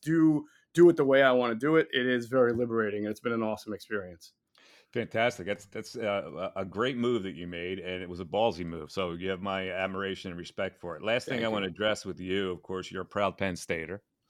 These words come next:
Speaker 1: I am.
Speaker 2: And, uh, you know, there's this little snit fit going on with Pitt fans all of a sudden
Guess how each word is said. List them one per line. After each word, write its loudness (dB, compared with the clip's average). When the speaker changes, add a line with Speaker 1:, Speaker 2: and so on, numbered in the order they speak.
Speaker 1:
I -8
am. -10
Speaker 2:
And, -4
uh, 0
you 0
know, 10
there's 8
this -4
little 4
snit 0
fit -4
going 0
on -2
with -4
Pitt -4
fans 0
all 0
of -8
a -10
sudden -6